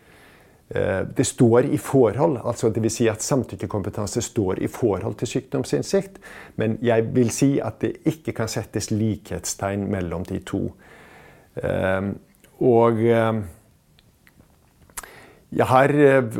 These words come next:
også, eh, lyst til å si at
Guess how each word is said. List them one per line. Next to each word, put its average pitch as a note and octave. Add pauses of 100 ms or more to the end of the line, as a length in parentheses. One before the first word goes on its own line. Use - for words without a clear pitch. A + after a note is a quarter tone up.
også, - (380)
eh, B2+ (340)
lyst C#3 (140)
til C3
å A#2 (160)
si D#3 (720)
at -